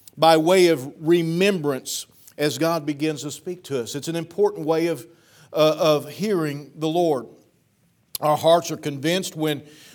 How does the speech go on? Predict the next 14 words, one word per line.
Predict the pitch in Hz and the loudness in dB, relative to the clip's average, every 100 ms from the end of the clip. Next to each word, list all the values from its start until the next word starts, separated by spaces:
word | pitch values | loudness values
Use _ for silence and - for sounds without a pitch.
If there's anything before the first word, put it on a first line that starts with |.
| - | -4
we | 160 | -2
hear | 151 - 175 180 | -2 0 2 2
by | 160 156 151 | 2 2 2
the | 143 | 0
way | 139 156 165 160 | 0 0 2 2
of | 139 120 | 0 -4
remembrance | 139 143 156 165 170 190 185 - - _ _ _ _ | -6 -4 -4 -4 -6 -6 -10 -14 -18 _ _ _ _
as | 135 131 | -6 -2
we | 151 | -4
hear | 131 165 156 | -2 -2 -2
the | |
Word | 147 160 | 0 0
of | 156 | 0
God. | 156 180 139 | -4 -6 -8